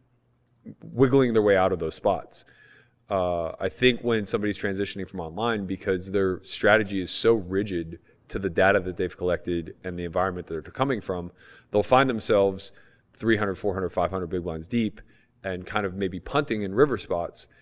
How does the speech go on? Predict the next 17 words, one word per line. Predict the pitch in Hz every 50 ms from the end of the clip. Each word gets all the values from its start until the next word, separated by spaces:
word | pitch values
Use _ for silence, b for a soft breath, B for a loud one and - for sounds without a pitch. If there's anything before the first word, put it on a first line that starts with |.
| b b b _
where | - 101 98 95 92
they're | 95 110
going | 113 107 117 113 113 113 110
for | 104 - 107
a | 98
big | 87 98 101 92 87
bluff | 95 95 90 90 - - - - b b b b b
or | - 101 92
they're | 95
going | 90 95 92 90
for | - - 95 90 90 87 87 85 - - -
what | - 98 101 95 - - - -
feels | - 131 151 151 120
like | 113 101 98
a | 98 92
natural | 95 98 98 95 - - 85 80
call | - - - 127 127 101 87 85 85 - - b